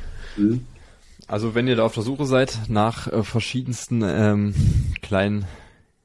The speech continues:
Speaker 2: Wabikusa-Kl-, Behältern, Gläsern, die auch sehr optisch ansprechend aussehen, dann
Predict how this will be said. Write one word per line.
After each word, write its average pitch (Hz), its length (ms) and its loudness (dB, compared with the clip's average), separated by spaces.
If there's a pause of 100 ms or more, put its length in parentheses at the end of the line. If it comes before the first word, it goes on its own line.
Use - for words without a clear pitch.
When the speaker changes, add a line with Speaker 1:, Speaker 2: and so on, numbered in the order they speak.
Speaker 2:
Wabikusa-Kl-, 104 1300 0
Behältern, 95 500 -2
Gläsern, 101 420 -2
die 98 140 -4
auch 92 260 -4
sehr 95 380 0
optisch - 480 -6 (400)
ansprechend 101 600 -4
aussehen, 107 520 0
dann 98 420 0